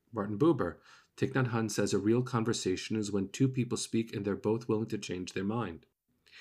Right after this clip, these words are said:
Now, Jews don't do that <laughs> often. <laughs> We, we, we take our turn. <laughs> And we, "Oh, are you done? Now I'm gonna make my point." I, I think that, um, we don't have to be as divided as we've been told.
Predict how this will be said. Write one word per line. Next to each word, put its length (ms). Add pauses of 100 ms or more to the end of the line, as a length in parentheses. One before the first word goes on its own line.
(320)
Now, 140
Jews 380
don't 280
do 160
that 200
<laughs> 100
often. 320 (200)
<laughs> 760
We, 100 (420)
we, 200
we 260
take 280
our 100
turn. 480
<laughs> 40 (1500)
And 160
we, 260
"Oh, 140
are 80
you 120
done? 320
Now 180
I'm 120
gonna 140
make 180
my 160
point." 400 (960)
I, 340
I 60
think 500
that, 400 (680)
um, 460 (360)
we 120
don't 140
have 260
to 80
be 160
as 120
divided 560
as 220
we've 160
been 160
told. 400